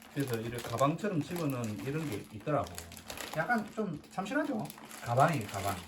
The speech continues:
과자 가방. 이렇게. 내가 매면은 이제 어깨에 떨어지겠지만 애들은 이제 멜 수 있으니까. 그 손맛이 있어가지고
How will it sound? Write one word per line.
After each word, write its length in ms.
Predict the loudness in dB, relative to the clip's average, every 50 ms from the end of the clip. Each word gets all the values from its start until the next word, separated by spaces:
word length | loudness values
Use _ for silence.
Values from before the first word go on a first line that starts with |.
| -12 -10 -10 -2 4
과자 260 | 4 6 6 6 2
가방. 240 | 0 -2 -4 -4 -4 -4 -6 -6 -8 -10 -12 -14 -14 -14 -14 -12
이렇게. 1900 | -12 -12 -12 -12 -12 -10 -10 -10 -12 -12 -12 -12 -12 -12 -12 -12 -12 -12 -10 -10 -10 -12 -12 -12 -14 -14 -14 -14 -14 -14 -14 -12 -12 -14 -12 -4 2
내가 280 | 4 6 8 8 6 6
매면은 340 | 6 4 4 4 2 2
이제 200 | 0 0 0 -2 -2 -2 -4
어깨에 320 | -6 -4 -4 -4 -4 -4 -4
떨어지겠지만 640 | -4 -2 -2 -2 0 -2 -4 -4 -6 -8 -8 -8 -8 -10 -12 -16 -18 -20 -20 -18 -18 -16 -16 -14 -14 -12 -12 -10 -12 -10 -2 0
애들은 300 | 2 2 2 0 -2 -4
이제 280 | -6 -8 -10 -10 -6 -4
멜 120 | -2 -2
수 80 | -2 -2 -4
있으니까. 520 | -6 -6 -6 -6 -8 -8 -8 -10 -10 -10 -10 -10 -10 -10 -10 -8 -8 -8 -8 -8 -6 -6 -6 -6 -4
그 340 | -2 -2 0 0 0 -2 -4 -8 -12 -10
손맛이 540 | 0 4 4 4 6 4 4 4 4 2 0
있어가지고 480 | 0 0 0 0 0 0 0 0 0